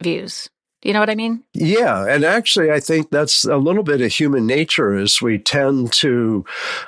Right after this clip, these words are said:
Speaker 2: in many situations, form two, two opposing teams. And so if there's somebody that, that you're opposing,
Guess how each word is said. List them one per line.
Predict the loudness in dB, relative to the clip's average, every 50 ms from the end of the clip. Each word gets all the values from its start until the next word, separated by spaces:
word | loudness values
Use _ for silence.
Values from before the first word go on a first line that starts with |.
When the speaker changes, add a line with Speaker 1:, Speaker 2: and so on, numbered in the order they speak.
| -14 _ -10
Speaker 2:
in | -4 -2 0 2 2
many | 2 2 2 2 2 2
situations, | 2 0 0 0 0 0 2 2 2 2 2 2 0 0 0 0 0
form | 0 0 2 2 0 0 0
two, | 0 0 2 2 2 0 0
two | -2 0 0 2 2 0
opposing | 0 0 -2 0 0 2 0 0 0 0 0
teams. | 0 0 0 2 0 0 -2 -4 -4 -2 -2 0 0 0 -2 -8 -20 -20 -20 -20 -20 -18 -20 -16 -8 -4
And | -2 0 0 0 0
so | 0 0 2 2 2 2 2 2 0 0 0 0 0
if | -2 -2 -2 0
there's | 0 0 2 2 2
somebody | 2 2 2 2 2 2 2 2 2 0 0 0 0 0
that, | 0 0 0 0 -2 -4 _ -16 -16 -16 -16 -18 _ _ _ _ _ _ _ _ _ -6 -2
that | 0 0 0 0 0
you're | 0 0 0 2 2 2 0
opposing, | 0 -2 -2 0 2 2 2 2 2 2 0 0 0 0 -2 -2 -2 -4 -4